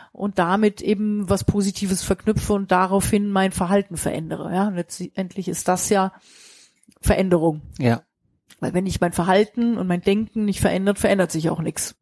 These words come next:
Speaker 2: Ja.
Speaker 1: Dann schmore ich ja immer im gleichen, im gleichen Saft. Und es gibt eben so verschiedene Aspekte, die für, gerade jetzt auch in unserer Arbeit, wenn wir eben im Coaching mit Paaren arbeiten,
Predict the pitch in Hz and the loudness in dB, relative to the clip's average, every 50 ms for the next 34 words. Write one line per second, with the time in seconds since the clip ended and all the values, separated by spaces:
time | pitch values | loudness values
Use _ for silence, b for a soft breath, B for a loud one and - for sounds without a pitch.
0 | - - - - 113 101 - 165 - - - 180 170 170 175 - - 160 151 175 | -20 -16 -8 -2 0 0 0 0 -4 -4 -4 0 0 0 0 0 0 0 2 2
1 | 175 160 165 165 170 175 196 190 - - 180 170 - B B B B B B B | 0 0 0 0 0 0 0 0 -2 -4 -6 -6 -8 B B B B B B B
2 | B B - 180 - 170 170 170 180 175 156 180 175 165 - - - - 165 165 | B B -10 -4 -2 0 0 0 0 0 0 0 0 0 -2 -4 -4 -4 -2 -2
3 | - - 214 - - 202 214 190 190 190 - 180 - - 226 220 240 226 - 190 | 0 -2 -2 0 0 0 2 2 0 0 -2 -2 -2 -2 -2 0 2 2 2 0
4 | 185 - - - 202 - - - - 277 285 277 B B B B B B B B | -2 -2 0 0 0 0 -2 -2 0 0 0 0 B B B B B B B B
5 | B B - - 220 233 262 285 - - - - 226 233 240 247 262 254 240 - | B B -2 2 4 6 6 4 4 2 2 4 6 6 6 4 4 0 -2 0
6 | - 202 208 - 220 - - 196 202 202 - 185 226 240 - - 254 233 233 220 | 0 0 2 2 0 2 2 2 2 0 0 0 -2 -2 2 2 2 2 4 2
7 | 233 240 254 254 247 - 214 208 202 202 202 - 190 190 190 180 190 - - 208 | 2 4 4 2 2 2 -2 -2 0 0 0 0 0 -2 -2 -6 -6 -4 -2 -4
8 | 214 - - - 226 226 226 - b b b b b b b - 185 - - - | -2 -2 -2 -4 -4 -4 -4 -8 b b b b b b b -8 -6 0 0 2
9 | 165 160 175 196 226 202 - 156 156 170 - 208 214 226 - 254 269 320 | 2 2 0 -2 -2 -4 -2 -2 0 2 2 2 0 0 -2 -4 -8 -8